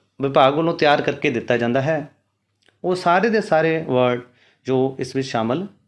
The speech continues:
ਕੀਤੇ ਗਏ ਹਨ। ਹੁਣ ਅਸੀਂ ਅੱਗੇ ਵਧਦੇ ਹਾਂ। ਜਦੋਂ ਅਸੀਂ ਕਿਸੇ ਕਲਾਸ ਦੀ ਗੱਲ ਕਰਦੇ ਹਾਂ, ਤਾਂ ਸਭ ਤੋਂ ਪਹਿਲਾਂ ਸਾਨੂੰ ਸਿਲੇਬਸ ਦੀ ਲੋੜ ਹੁੰਦੀ ਹੈ।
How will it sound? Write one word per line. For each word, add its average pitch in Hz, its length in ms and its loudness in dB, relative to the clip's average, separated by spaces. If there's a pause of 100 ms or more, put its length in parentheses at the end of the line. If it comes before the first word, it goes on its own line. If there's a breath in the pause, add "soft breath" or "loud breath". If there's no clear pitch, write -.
ਕੀਤੇ 92 240 -6
ਗਏ 82 120 -10
ਹਨ। 85 120 -14 (1200 soft breath)
ਹੁਣ 208 200 0
ਅਸੀਂ 196 420 -2 (280)
ਅੱਗੇ 131 180 0
ਵਧਦੇ 151 320 2
ਹਾਂ। 185 200 -2 (640 soft breath)
ਜਦੋਂ 175 380 0
ਅਸੀਂ 202 220 0
ਕਿਸੇ 190 300 -2
ਕਲਾਸ 151 300 2
ਦੀ 165 120 0
ਗੱਲ 156 180 0
ਕਰਦੇ 143 360 0
ਹਾਂ, 160 100 0
ਤਾਂ 156 120 -4
ਸਭ 185 260 -2
ਤੋਂ 185 180 -2
ਪਹਿਲਾਂ 135 260 0
ਸਾਨੂੰ 127 280 -4
ਸਿਲੇਬਸ 113 380 -4
ਦੀ 104 120 -6
ਲੋੜ 82 200 -10
ਹੁੰਦੀ - 260 -16
ਹੈ। - 120 -18